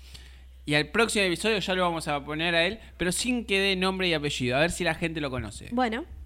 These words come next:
Speaker 2: perfecto.
Speaker 1: Qué interesante esto, ¿eh?
Speaker 2: Sí, me gusta.
Speaker 1: Me gusta. Pero bueno, mucha gente reconoce el alto coste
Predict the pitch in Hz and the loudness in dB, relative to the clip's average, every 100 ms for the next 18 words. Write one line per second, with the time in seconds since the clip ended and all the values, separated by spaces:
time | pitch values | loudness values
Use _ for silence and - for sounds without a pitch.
0 | - - 254 262 247 147 143 127 117 143 | -18 -10 -8 -6 -4 -2 0 0 0 -2
1 | 131 123 - 110 127 226 320 277 311 - | 0 -2 -2 -4 -2 -4 -4 -2 -2 -4
2 | 269 277 - - - - - - 185 214 | -6 -4 -6 -6 -8 -10 -12 -2 4 6
3 | 202 233 240 220 233 233 214 170 160 170 | 6 4 2 4 4 4 4 4 2 0
4 | 185 180 180 185 175 156 175 175 - 190 | 0 2 2 2 -2 -2 -2 -2 -2 -2